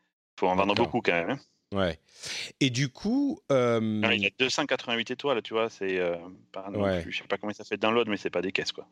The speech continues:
Speaker 2: Mhm, d'accord.
Speaker 1: Je,
Speaker 2: Euh,
Speaker 1: je vais l'acheter, tu vois, juste pour le soutenir.
Speaker 2: <laughs> Bah, si vous cherchez un lecteur de flux R S S, franchement, Reader, c'est,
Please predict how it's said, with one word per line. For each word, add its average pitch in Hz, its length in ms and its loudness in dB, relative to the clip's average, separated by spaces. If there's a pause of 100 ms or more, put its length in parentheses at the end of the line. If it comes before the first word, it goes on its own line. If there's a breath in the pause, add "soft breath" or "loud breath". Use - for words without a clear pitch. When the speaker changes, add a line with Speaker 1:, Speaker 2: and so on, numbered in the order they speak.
(120)
Speaker 2:
Mhm, 98 300 -2 (280 loud breath)
d'accord. 92 400 -2 (720 loud breath)
Speaker 1:
Je, 95 160 0
Speaker 2:
Euh, 123 280 4
Speaker 1:
je 110 100 -2
vais 117 80 6
l'acheter, 120 220 2 (140)
tu 101 80 0
vois, 104 140 -2
juste - 220 -14
pour 98 140 -6
le 95 40 -4
soutenir. 110 240 -2
Speaker 2:
<laughs> - 1300 2
Bah, 151 100 4
si 220 160 0
vous 226 80 0
cherchez 190 300 4
un 170 80 4
lecteur 147 260 2
de 143 80 4
flux 131 180 2
R 120 80 4
S 120 140 2
S, 202 120 2
franchement, 170 340 0
Reader, 151 320 2
c'est, 113 340 2